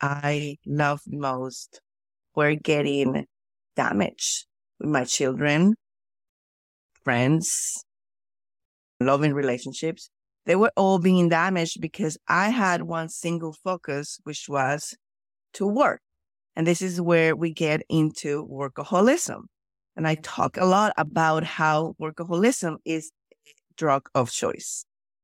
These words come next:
It creates in your brain the same chemical reaction that crack or alcohol or cigarettes do. It gives you a dopamine rush. Now, it's socially acceptable and it's very lucrative.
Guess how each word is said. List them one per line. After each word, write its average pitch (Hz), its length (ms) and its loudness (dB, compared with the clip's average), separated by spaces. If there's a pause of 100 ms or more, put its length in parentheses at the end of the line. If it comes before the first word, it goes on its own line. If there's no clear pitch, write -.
It 170 160 -2
creates 185 380 2
in 214 120 2
your 262 200 2 (260)
brain 165 540 2 (320)
the 180 100 -6
same 226 880 4 (480)
chemical 247 760 0
reaction 185 640 0
that 170 320 2 (540)
crack 214 460 0
or 135 140 0
alcohol 175 500 0
or 147 180 -4
cigarettes 151 640 -6
do. - 100 -12 (340)
It 156 120 -14
gives 180 260 -4
you 196 120 2
a 185 60 2
dopamine 147 580 -2
rush. - 480 -8 (480)
Now, 170 460 0
it's 160 140 -8
socially 180 340 -2
acceptable 180 640 0
and 165 120 2
it's 151 120 -2
very 285 300 4
lucrative. 156 540 -4